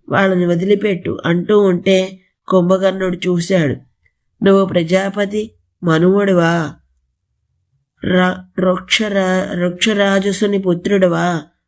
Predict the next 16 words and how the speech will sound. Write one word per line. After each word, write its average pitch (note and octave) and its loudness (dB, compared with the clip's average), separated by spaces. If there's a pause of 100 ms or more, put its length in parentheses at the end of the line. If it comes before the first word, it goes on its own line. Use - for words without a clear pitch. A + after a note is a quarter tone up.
(200)
అందుకా G3 2
అరుస్తున్నావు?" G3+ 0
అంటున్నాడు. E3+ -2 (380)
ఇంతలో G3+ 0
ఒక G3+ -4
పర్వత F3 -2
పాషాణాన్ని G3+ -2
కుంభకర్ణుని F#3+ -2 (320)
వక్షస్థలంపైకి F#3+ -2
విసిరికొట్టాడు. F3 -2 (720)
కుంభకర్ణునికి G3 0
ఆ E3+ -2
దెబ్బతో F3 0
చాలా F3+ -2
కోపం F3 -2
వచ్చింది. F3+ 0